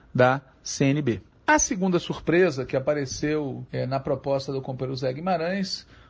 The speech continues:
foi o nome da companheira Vera Lúcia Barbosa, da E P S da Bahia, na Secretaria de Movimentos Populares. Foi uma surpresa pelo seguinte: a E P S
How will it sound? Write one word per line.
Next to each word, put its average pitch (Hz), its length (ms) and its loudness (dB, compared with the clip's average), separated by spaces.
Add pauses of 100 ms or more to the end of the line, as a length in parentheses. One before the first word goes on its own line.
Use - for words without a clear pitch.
foi 190 500 4
o 196 140 0
nome 175 260 4
da 165 120 4
companheira 143 360 2
Vera 135 280 4
Lúcia 127 260 0
Barbosa, 165 640 2 (520)
da 127 200 6
E 147 80 4
P 143 140 0
S 123 300 2
da 139 80 6
Bahia, 185 520 4 (520)
na 165 260 4
Secretaria 190 640 2
de 175 140 0
Movimentos 151 600 0
Populares. 165 640 2 (520)
Foi 339 200 2
uma 277 120 6
surpresa 185 800 2 (480)
pelo 170 180 2
seguinte: 147 540 0
a 135 140 6
E - 80 4
P 202 120 2
S 180 680 2